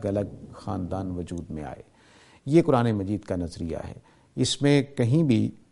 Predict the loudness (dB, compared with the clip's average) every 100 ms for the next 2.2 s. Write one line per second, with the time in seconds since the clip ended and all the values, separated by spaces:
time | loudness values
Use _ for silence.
0 | _ -4 -2 0 0 0 0 -2 -2 -4
1 | -4 -6 -6 -6 -4 -4 -4 -2 -2 -4
2 | -4 -6